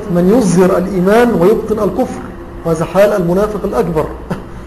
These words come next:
بل هم يقولون مجرد قول اللسان يعد إيه؟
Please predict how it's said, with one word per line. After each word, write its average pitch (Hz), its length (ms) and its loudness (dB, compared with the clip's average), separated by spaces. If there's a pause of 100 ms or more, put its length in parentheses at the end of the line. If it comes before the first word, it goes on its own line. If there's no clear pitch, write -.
(2750)
بل 208 180 6
هم 220 80 6
يقولون 220 360 4
مجرد 208 440 4 (200)
قول 202 200 6
اللسان 180 600 2 (480)
يعد 180 300 2
إيه؟ 180 200 4